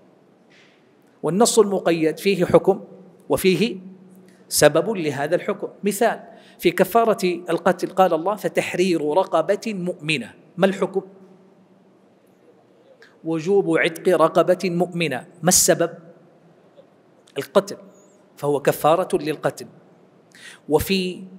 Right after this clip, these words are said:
كفارة أخرى وهي كفارة الظهار قال الله: "فتحرير رقبة من قبل أن يتماسا". ما الحكم؟ تحرير رقبة. ما السبب؟ الظهار. كل نص مطلق أو مقيد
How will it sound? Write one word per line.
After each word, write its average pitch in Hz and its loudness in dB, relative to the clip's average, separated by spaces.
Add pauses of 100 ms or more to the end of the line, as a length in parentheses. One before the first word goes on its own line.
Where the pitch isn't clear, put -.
(220)
كفارة 165 -4
أخرى 160 -2 (600)
وهي 143 0
كفارة 160 0
الظهار 143 -2
قال 160 0
الله: 170 -2
"فتحرير 156 -4
رقبة 160 -2 (100)
من 147 -10
قبل 147 -4
أن 139 -4
يتماسا". 139 -2
ما 165 -2
الحكم؟ 170 -8 (1300)
تحرير 156 -2
رقبة. 185 2 (680)
ما 151 2
السبب؟ 180 2 (880)
الظهار. 147 -2 (120)
كل 240 4
نص - 0
مطلق 165 0
أو 175 0
مقيد 208 -2